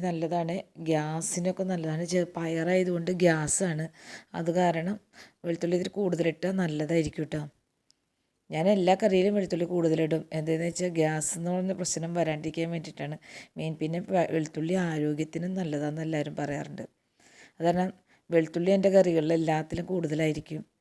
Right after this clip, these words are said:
വെളുത്തുള്ളിയുടെ പച്ചമണമൊക്കെ മാറിയിട്ടുണ്ട്. അപ്പോൾ കുറച്ച് ചുവന്നുള്ളി ചെറുതായിട്ട് അരിഞ്ഞിട്ടിട്ട്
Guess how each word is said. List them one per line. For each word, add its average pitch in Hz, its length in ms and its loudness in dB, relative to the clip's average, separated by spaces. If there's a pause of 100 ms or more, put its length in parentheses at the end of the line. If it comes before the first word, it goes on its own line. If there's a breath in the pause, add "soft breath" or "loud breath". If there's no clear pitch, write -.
(1400)
വെളുത്തുള്ളിയുടെ 156 580 2
പച്ചമണമൊക്കെ 160 640 -2
മാറിയിട്ടുണ്ട്. 147 520 -4 (220)
അപ്പോൾ 170 240 -8 (760 soft breath)
കുറച്ച് 180 500 -2 (400)
ചുവന്നുള്ളി 160 560 0 (180)
ചെറുതായിട്ട് 151 500 -2 (100)
അരിഞ്ഞിട്ടിട്ട് 147 440 -8